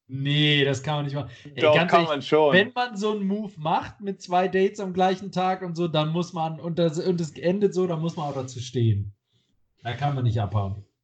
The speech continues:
Speaker 2: Ja, aber sie saß ja.
Speaker 1: Das ist richtig. Vielen Dank für den Hinweis.
Speaker 2: Ah, nice. Ja, okay. Äh.
Speaker 1: Ja, aber, äh, echt sehr coole Storys.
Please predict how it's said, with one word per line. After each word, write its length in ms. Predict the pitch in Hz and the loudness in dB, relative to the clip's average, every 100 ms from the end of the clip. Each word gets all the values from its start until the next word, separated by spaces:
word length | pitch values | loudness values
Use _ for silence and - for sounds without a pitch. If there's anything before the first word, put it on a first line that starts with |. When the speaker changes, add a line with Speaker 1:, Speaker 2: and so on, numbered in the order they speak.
| _ _ _ | _ _ _
Speaker 2:
Ja, 140 | 151 151 | 4 4
aber 120 | 139 | 2
sie 140 | 139 | -4
saß 380 | 135 147 165 - | -2 0 0 -4
ja. 260 | 120 107 107 _ _ _ _ _ _ _ _ _ _ _ _ - - _ - | -16 -18 -20 _ _ _ _ _ _ _ _ _ _ _ _ -20 -20 _ -4
Speaker 1:
Das 320 | 127 123 - | -2 -2 -4
ist 320 | 120 110 - | -6 -6 0
richtig. 520 | 110 104 - 104 - | 2 2 -2 -10 -10
Vielen 240 | - 107 104 | -8 -2 0
Dank 220 | 98 98 | -2 -4
für 120 | - | -8
den 260 | 110 98 95 | -6 -4 -4
Hinweis. 380 | 101 98 104 - | -4 -8 -10 -12
Speaker 2:
Ah, 520 | - - 139 131 104 - | -10 -2 0 2 -2 -8
nice. 720 | 113 113 139 147 - - - _ - _ _ _ _ _ _ - - - _ _ _ _ _ _ - | -8 -2 0 0 -2 -4 -10 _ -20 _ _ _ _ _ _ -18 -18 -18 _ _ _ _ _ _ -2
Ja, 160 | 156 - _ - | -2 -2 _ -10
okay. 340 | 180 190 139 - _ | -6 -4 -4 -6 _
Äh. 280 | - 175 185 - - 185 _ _ _ _ _ _ - | -6 0 2 0 -8 -12 _ _ _ _ _ _ -6
Speaker 1:
Ja, 280 | 120 117 - | -6 -6 0
aber, 320 | 160 160 - | 4 4 4
äh, 280 | 170 156 165 | 0 -2 -2
echt 400 | 180 - - _ _ _ | -4 -6 -14 _ _ _
sehr 240 | _ 143 147 | _ -10 -8
coole 220 | - 143 | -4 -4
Storys. 580 | 127 123 117 107 - | -4 -2 -2 -4 -8